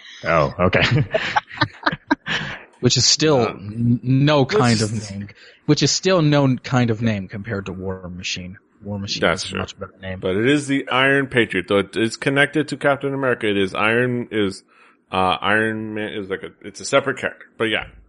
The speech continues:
Speaker 1: Yeah.
Speaker 3: going,
Speaker 1: I mean,
Speaker 3: go on.
Speaker 1: be-,
Speaker 2: Also,
Speaker 1: between that
Speaker 2: Petey,
Speaker 1: and
Speaker 2: Petey, J V, Natalie, uh, I would say just to make another E C W parallel, would this be considered the Dean Malenko, Eddie Guerrero portion of the show?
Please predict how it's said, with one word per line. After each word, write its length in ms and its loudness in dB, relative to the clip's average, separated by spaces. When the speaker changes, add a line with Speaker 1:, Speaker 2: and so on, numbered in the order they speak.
Speaker 1:
Yeah. 140 -4
Speaker 3:
going, 320 0
Speaker 1:
I 80 4
mean, 220 2
Speaker 3:
go 100 0
on. 120 0
Speaker 1:
be-, 80 6
Speaker 2:
Also, 400 2
Speaker 1:
between 160 4
that 280 4
Speaker 2:
Petey, 120 -14
Speaker 1:
and 340 2
Speaker 2:
Petey, 360 -6
J 180 4
V, 360 2
Natalie, 420 0
uh, 200 2
I 140 0
would 140 2
say 180 2
just 220 -4
to 80 2
make 160 -2
another 280 2
E 180 -2
C 220 0
W 380 0
parallel, 600 2
would 200 0
this 300 -2
be 180 0
considered 640 0
the 760 2
Dean 220 4
Malenko, 580 2
Eddie 140 2
Guerrero 520 4
portion 460 -2
of 100 -2
the 60 -4
show? 320 -2